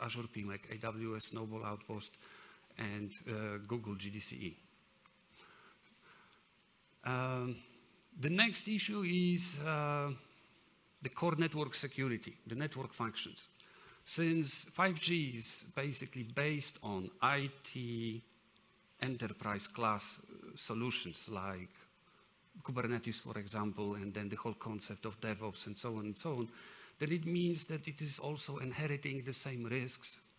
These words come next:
And those risks, they have to be addressed in the same way as in the I T security world. Okay? So if, for example, no one would put a containerized application exposed to the internet,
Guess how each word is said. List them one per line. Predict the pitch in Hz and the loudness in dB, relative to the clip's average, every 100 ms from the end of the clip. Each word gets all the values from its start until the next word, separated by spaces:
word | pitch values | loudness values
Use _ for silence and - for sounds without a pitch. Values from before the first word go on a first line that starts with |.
| - - - - | -20 -20 -14 -2
And | 110 110 107 107 - - - | 0 2 2 0 -4 -16 -4
those | 135 147 - | 0 0 2
risks, | 139 135 - | 2 2 -2
they | |
have | 120 127 - | -2 -4 -4
to | 120 | -4
be | 123 | -2
addressed | 147 214 220 175 | -2 0 0 0
in | 147 | -2
the | 135 | -2
same | 139 139 139 | -2 0 0
way | 135 139 - | 2 0 0
as | 120 - | -4 -4
in | 127 | -2
the | 117 123 | -2 0
I | 113 113 | 0 0
T | 120 | -2
security | - 117 110 101 101 | -2 -2 -4 -4 -4
world. | 104 131 85 - - - - - - - - - - | -2 0 -2 -6 -18 -20 -20 -20 -20 -20 -20 -20 -18
Okay? | - - 160 185 - - - | -8 -2 -2 -2 -6 -18 -6
So | - 156 - - | -4 -4 -6 -2
if, | 208 202 - - - - - - | 4 4 2 -6 -16 -20 -20 -18
for | - 139 | -6 -4
example, | 127 117 143 135 117 | -4 0 0 0 0
no | 110 151 | 2 2
one | 180 131 120 | 2 2 2
would | 117 - | 0 -2
put | - 156 | -2 0
a | 110 | -2
containerized | - 113 147 139 117 110 - | -4 -4 0 0 0 -2 -4
application | 113 120 117 139 120 107 95 | -8 -8 -4 -2 -2 -2 -4
exposed | - - 139 110 - | -6 -4 -4 -4 -4
to | |
the | 98 120 | 0 2
internet, | 190 98 - 95 | 2 0 -4 -6